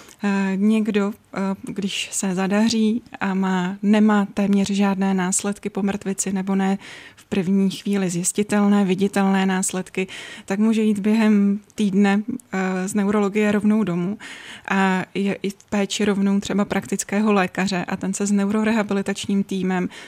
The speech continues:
setká třeba jenom ten první týden. Eh, ale ti se střední těžkými následky, třeba s, eh,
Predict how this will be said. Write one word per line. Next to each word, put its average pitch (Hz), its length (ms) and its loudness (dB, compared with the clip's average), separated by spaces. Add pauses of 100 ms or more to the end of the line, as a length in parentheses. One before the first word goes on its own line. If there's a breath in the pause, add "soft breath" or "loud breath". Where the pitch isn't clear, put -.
setká 214 340 -2
třeba 214 280 2
jenom 196 200 4
ten 196 160 0
první 185 340 0
týden. 180 480 -4 (800 loud breath)
Eh, 190 360 -2 (140)
ale 208 480 2 (200)
ti 214 160 -4
se 208 340 -2
střední 208 800 0 (120)
těžkými 214 520 0
následky, 214 920 -2 (100)
třeba 190 340 -6
s, - 200 -6
eh, 190 280 -4